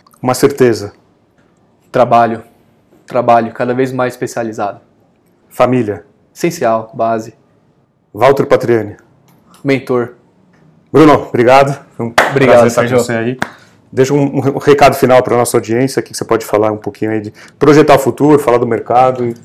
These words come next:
Speaker 1: deixar um abraço aí pra galera.
Speaker 2: Eu tenho que agradecer, obrigado pela mesa, adorei a experiência. Pesquisem, procurem imóveis, comparem imóveis.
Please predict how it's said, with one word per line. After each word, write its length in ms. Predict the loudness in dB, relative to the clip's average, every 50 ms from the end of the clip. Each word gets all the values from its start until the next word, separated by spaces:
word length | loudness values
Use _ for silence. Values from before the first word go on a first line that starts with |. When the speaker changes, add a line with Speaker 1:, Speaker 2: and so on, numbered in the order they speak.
| -16 -14
Speaker 1:
deixar 240 | -12 -10 -8 -8
um 320 | -6 -6 -8 -10 -10 -8 -8
abraço 380 | -8 -6 -4 -6 -6 -6 -8
aí 40 | -10
pra 100 | -10 -8
galera. 260 | -8 -8 -10 -10 -16 _ _ _ _
Speaker 2:
Eu 80 | -14 -6
tenho 140 | -4 -2 2
que 40 | 4
agradecer, 460 | 4 4 4 2 4 4 4 4 4 2
obrigado 840 | 0 0 2 4 4 4 4 4 2 2 2 0 0 0 -2 -6 -8 -16 -20 -20 -16 -12 -6 -4
pela 100 | -2 2
mesa, 260 | 2 2 4 4 4 4
adorei 260 | 4 4 6 6 6 6
a 20 |
experiência. 640 | 4 2 0 0 2 2 0 0 -2 -4 -6 -6 -6 -8 _ _ _ _ _ _ _ _ _ _ _ -4
Pesquisem, 480 | -2 -2 0 0 0 0 2 2 0
procurem 420 | 0 0 0 4 4 4 4 4 2
imóveis, 440 | 2 4 4 4 4 2 0 -4
comparem 600 | -4 -2 -2 -2 0 2 4 4 4 4 4 2 0
imóveis. 640 | 0 2 2 2 2 2 0 -2 -4 -6 -14 -20